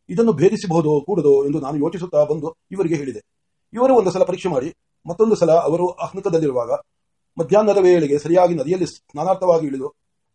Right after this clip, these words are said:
ಅಗಮರ್ಷಣ ಸೂಕ್ತಗಳನ್ನು ಗಟ್ಟಿಯಾಗಿ ಪಾರಾಯಣ ಮಾಡುವುದಕ್ಕೆ ಆರಂಭಿಸಿದರು. ಆಗ ನಾನು ಒಂದು ಪೊದೆಮರಿಯಲ್ಲಿ ಏನಾಗುವುದೋ ನೋಡೋಣ, ನೋಡೋಣ ಎಂದು ಅವಿತು ಕುಳಿತಿದ್ದೆ. ಅವರು ಕಣ್ಣು ಬಿಟ್ಟು ನೋಡಿ ಇವರಿಗೆ ಕಾಣಿಸಿಕೊಂಡು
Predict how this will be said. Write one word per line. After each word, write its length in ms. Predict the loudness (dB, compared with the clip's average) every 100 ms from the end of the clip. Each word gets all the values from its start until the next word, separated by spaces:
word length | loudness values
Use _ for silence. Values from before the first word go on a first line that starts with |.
| _ _ _ _ _
ಅಗಮರ್ಷಣ 400 | 2 2 4 2
ಸೂಕ್ತಗಳನ್ನು 500 | 0 -4 -4 -2 -2
ಗಟ್ಟಿಯಾಗಿ 480 | -2 2 2 2 -4 _ _
ಪಾರಾಯಣ 320 | 0 4 4 4
ಮಾಡುವುದಕ್ಕೆ 380 | -2 -4 0
ಆರಂಭಿಸಿದರು. 500 | 0 0 -6 -12 -16 _ _ _ _ _ _ _ _ _ _ _
ಆಗ 120 | 0
ನಾನು 240 | 2 4 2
ಒಂದು 180 | 0 0
ಪೊದೆಮರಿಯಲ್ಲಿ 540 | 0 2 0 0 -2
ಏನಾಗುವುದೋ 420 | 0 0 0 -4
ನೋಡೋಣ, 340 | -6 -6 -6 -10 _ -2
ನೋಡೋಣ 240 | 0 2
ಎಂದು 220 | 0 2 2
ಅವಿತು 360 | 2 0 0
ಕುಳಿತಿದ್ದೆ. 340 | -6 -4 -6 -10 _ _ _ _ _ _ _ _ _ _ _ -6
ಅವರು 180 | -4 -2
ಕಣ್ಣು 200 | 0 0
ಬಿಟ್ಟು 160 | 2
ನೋಡಿ 300 | 0 -2 -4 _ _ 0
ಇವರಿಗೆ 240 | 0 2
ಕಾಣಿಸಿಕೊಂಡು 560 | 0 -2 -4 -4 -4